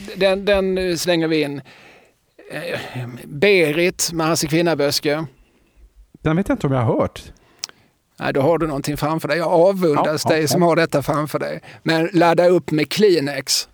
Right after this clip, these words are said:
Speaker 2: Okej, okej.
Speaker 1: Det är den
Speaker 2: Ja.
Speaker 1: sorgligaste sång-, det är på riktigt den sorgligaste sången som skrivit. Alltså, En sal på lasarettet är ju ingenting. Alltså, den är
Speaker 2: Oj då.
Speaker 1: ingenting. Jag har pratat
Speaker 2: Okej.
Speaker 1: med Hasse om det, det, detta. Han säger, "Jag kan inte sjunga den. Alltså, jag, jag, jag blir så ledsen själv av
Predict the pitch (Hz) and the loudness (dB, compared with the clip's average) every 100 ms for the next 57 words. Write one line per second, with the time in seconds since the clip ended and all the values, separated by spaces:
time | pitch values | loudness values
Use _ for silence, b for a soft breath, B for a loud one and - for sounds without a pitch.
0 | _ - - - - - _ _ _ B | _ -10 -10 -10 -20 -20 _ _ _ B
1 | - 156 - 147 104 104 - 135 117 160 | -6 -4 -4 -6 -6 -10 -10 -6 0 2
2 | 175 180 160 180 196 175 143 175 180 180 | 2 2 2 2 4 4 2 0 -2 0
3 | 180 175 156 143 165 - 147 175 160 160 | 2 2 0 0 0 0 -2 0 2 2
4 | 139 147 143 135 131 131 160 143 143 147 | 0 -2 -4 -4 -4 -4 -4 -4 -6 -6
5 | 143 160 143 127 B B B - 143 156 | -2 0 -2 -4 B B B -6 0 2
6 | 151 151 139 151 151 - 131 151 160 160 | 2 2 0 2 0 -2 -2 -2 0 0
7 | 151 127 131 147 160 135 131 _ _ b | 0 -4 -4 -2 -2 -4 -12 _ _ b
8 | b b - 143 170 160 160 190 175 175 | b b -6 -4 -2 -2 -2 0 2 2
9 | - 170 - 170 110 82 - B B B | 2 -2 0 -2 -2 -10 -14 B B B
10 | B 180 175 151 175 196 151 165 180 - | B 2 2 4 2 2 0 2 2 4
11 | 175 156 160 170 156 175 156 147 147 143 | 2 2 0 0 -2 -2 -2 -2 -2 -2
12 | 151 160 156 156 - 123 180 165 156 170 | 0 0 2 2 0 -4 -2 0 2 2
13 | - 143 143 143 143 143 143 143 131 156 | -2 -8 -14 -6 -2 -2 0 -2 -2 -4
14 | 131 123 135 170 147 135 156 147 147 - | -6 -6 -4 0 0 -2 -4 -2 -4 -4
15 | 127 | -14